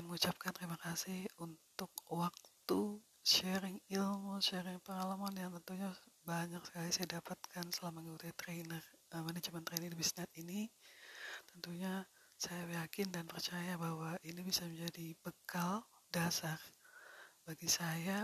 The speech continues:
untuk mengikuti program manajemen trainer di Bisnet ini dengan baik.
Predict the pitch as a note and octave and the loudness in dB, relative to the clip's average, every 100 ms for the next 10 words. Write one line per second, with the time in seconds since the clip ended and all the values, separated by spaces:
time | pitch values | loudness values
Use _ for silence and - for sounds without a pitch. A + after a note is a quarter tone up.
0 | - E3+ F#3+ F#3 F3 E3+ F3+ - E3 F3 | 0 -6 -6 -6 -6 -6 -6 -4 -4 -4
1 | D#3+ D#3+ E3 E3 F3 E3 F3 F3 E3+ - | -6 -4 -2 -2 -2 -4 -2 -4 -2 -4
2 | - E3 F3+ E3+ F3 D#3+ E3 D#3+ F#3+ | -4 -4 -4 -2 -4 -2 0 2 0